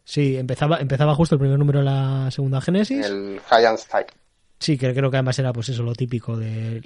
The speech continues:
Speaker 1: el uno y el dos po-, o el uno por un euro, o el uno y el dos por tres euros, una cosa así.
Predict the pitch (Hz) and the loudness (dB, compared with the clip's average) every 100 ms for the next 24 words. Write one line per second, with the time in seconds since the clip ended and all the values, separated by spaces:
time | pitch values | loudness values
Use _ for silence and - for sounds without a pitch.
0 | - 117 135 135 123 123 131 139 - 127 | -10 -4 0 2 2 2 0 0 -2 -4
1 | 123 123 123 120 127 143 165 147 143 151 | -2 -4 -6 -2 0 2 2 2 2 4
2 | 185 190 202 160 135 143 143 135 131 - | 4 4 4 2 2 2 2 0 -2 -4
3 | 127 117 120 113 123 113 113 113 113 131 | -6 -6 -6 -6 -6 -6 -6 -6 -4 -6